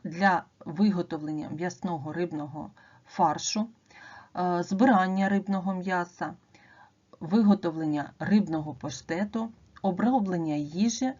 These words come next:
з рибного м'яса. Таке м'ясо риби можна безпосередньо використовувати для виготовлення продуктів з фаршу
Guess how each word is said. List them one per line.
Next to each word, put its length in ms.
з 160
рибного 460
м'яса. 540
Таке 280
м'ясо 540
риби 380
можна 640
безпосередньо 960
використовувати 920
для 360
виготовлення 800
продуктів 640
з 160
фаршу 600